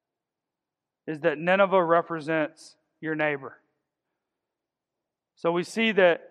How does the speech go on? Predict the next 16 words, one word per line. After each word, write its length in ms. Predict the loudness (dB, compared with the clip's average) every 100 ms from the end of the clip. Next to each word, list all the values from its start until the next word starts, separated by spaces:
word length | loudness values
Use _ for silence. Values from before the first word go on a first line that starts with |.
| _ _ _ _ _ _ -18
a 60 | -4
superficial 680 | -2 -2 -2 0 2 2
relationship 720 | 2 4 4 2 -6 -4 -4 -4
produces 680 | -6 -2 -2 -2 -6 -8
small 360 | -4 2 4 4
results. 720 | 2 2 2 2 -2 -14 _ _ _ _ _ _ _ _ -8
We 120 | -8
see 240 | -8 -6
that 260 | -4 -4 2
God 340 | 6 6 6
is 460 | 4 -2 -4 -12 -20 _ _ _ 2
the, 380 | 4 4 0 -4 -12 -6
he 120 | -4
provides 680 | -4 0 6 8 6 4 2
not 240 | 4 6
only 580 | 4 4 0 -2 -4